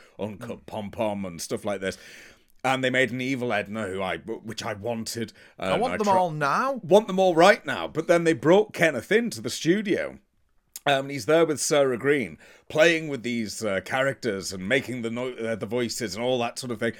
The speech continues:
Speaker 1: And he looks like he's having the time of his life. So naturally I go, "What did he say about that?" "Dreadful." "Oh, right, okay."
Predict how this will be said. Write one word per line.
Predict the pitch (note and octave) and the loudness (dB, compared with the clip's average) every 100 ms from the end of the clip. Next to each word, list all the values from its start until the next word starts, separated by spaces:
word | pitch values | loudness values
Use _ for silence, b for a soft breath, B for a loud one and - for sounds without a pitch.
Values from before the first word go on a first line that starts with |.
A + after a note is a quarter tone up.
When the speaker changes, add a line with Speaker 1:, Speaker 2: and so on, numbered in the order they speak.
| B - | B -2
Speaker 1:
And | D3 | 0
he | E3 | 0
looks | E3+ G#3 G3+ | -4 -4 -2
like | G3 F3 | 0 0
he's | D3 | 0
having | B2+ D3 C3+ | -2 -4 -6
the | A#2 | -4
time | D3 C#3+ B2 | -2 -2 -2
of | |
his | G#2+ G2+ | -6 -2
life. | C#3 C#3+ - | 0 0 -2
So | B2 | -6
naturally | C3 F3 B2+ A2+ | -6 -6 -4 -2
I | |
go, | C3 B B | -4 B B
"What | - E3 - | 0 0 0
did | D3 | -6
he | D3 | -2
say | - D#3+ D3 | 4 6 4
about | C3+ C3+ | 2 0
that?" | C#3 G#2 b _ | 0 -2 b _
"Dreadful." | F2+ F#2+ G2 - F2+ D#2 - - | -4 -4 -4 -8 -8 -8 -12 0
"Oh, | F3 G3 A2 - _ _ - | 4 4 0 -8 _ _ -6
right, | F#2 G2 E2 | -4 -4 -6
okay." | A2+ G#2 F2+ | -10 -8 -8